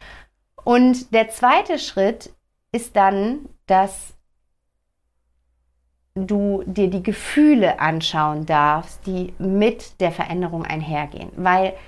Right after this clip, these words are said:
meistens ist es so, dass nicht die Veränderung als solches, also nicht der Zustand als solches macht uns Angst, sondern das,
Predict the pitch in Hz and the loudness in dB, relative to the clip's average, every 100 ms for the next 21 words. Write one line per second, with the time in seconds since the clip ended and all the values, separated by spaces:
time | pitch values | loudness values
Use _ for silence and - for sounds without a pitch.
0 | - - 208 262 320 - 214 262 254 - | -8 0 2 2 0 -4 -4 -4 -8 -20
1 | _ _ 202 214 - 226 220 196 180 220 | _ _ -10 -8 -6 -2 0 2 2 2
2 | 294 - 214 208 202 - 302 262 202 190 | 2 0 -6 -2 -2 2 2 4 2 -2
3 | 180 190 196 175 - 175 196 247 - 208 | 0 0 0 -2 -4 0 0 0 0 -2
4 | - - 302 320 330 - 226 202 202 - | -2 -2 2 4 2 0 0 0 -4 -8
5 | - 185 185 180 185 190 - 120 - - | -2 0 0 2 2 2 -2 -8 -8 -16
6 | 160 151 - - 151 156 - 170 415 - | -6 -4 -4 -8 -14 -12 -6 -4 -6 -12
7 | - _ _ _ _ _ _ _ _ - | -20 _ _ _ _ _ _ _ _ -8
8 | 185 214 214 247 233 226 233 233 240 _ | 0 2 2 2 2 2 2 -2 -8 _
9 | _ _ _ _ _ _ _ _ _ _ | _ _ _ _ _ _ _ _ _ _
10 | _ 185 208 247 - - | _ -2 2 2 -2 -12